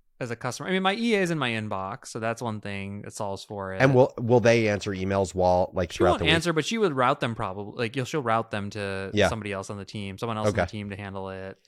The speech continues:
Speaker 2: There was, uh, you told me about this book that you read while you were on vacation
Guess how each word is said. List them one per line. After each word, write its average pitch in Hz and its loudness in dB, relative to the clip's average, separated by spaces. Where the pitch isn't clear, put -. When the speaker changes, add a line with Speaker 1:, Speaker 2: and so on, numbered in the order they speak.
Speaker 2:
There 113 6
was, 123 8
uh, 107 6
you 104 -4
told 127 2
me 127 2
about 120 6
this 98 -2
book 87 -2
that 98 0
you 92 -2
read 90 0
while 87 0
you 90 -2
were 92 -2
on 87 -4
vacation 85 -6